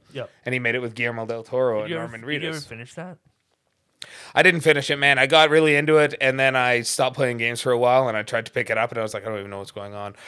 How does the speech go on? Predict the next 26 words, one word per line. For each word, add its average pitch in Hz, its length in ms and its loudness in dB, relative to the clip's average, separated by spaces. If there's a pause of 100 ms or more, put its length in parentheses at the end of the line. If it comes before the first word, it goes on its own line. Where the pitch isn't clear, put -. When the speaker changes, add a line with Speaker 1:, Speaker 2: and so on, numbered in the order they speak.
(140)
Speaker 2:
I've 127 120 0
got 147 180 8
it 127 160 2
downloaded 120 440 0
again 117 280 -2
on 113 120 -4
my 104 120 -2
cross 101 320 -4
media 104 280 -2
bar. 98 280 0
I 98 100 -4
wanna 98 240 -4
get 95 160 -6
back 95 220 -6
into 98 180 -6
it 95 80 -6
because 101 260 -8
I, 104 160 -2 (540)
I 139 80 6 (240)
genuinely 147 520 2
really 139 280 2
enjoyed 120 340 0
that 92 360 -4
game. 104 480 -4
It 110 80 -8
was 107 320 -6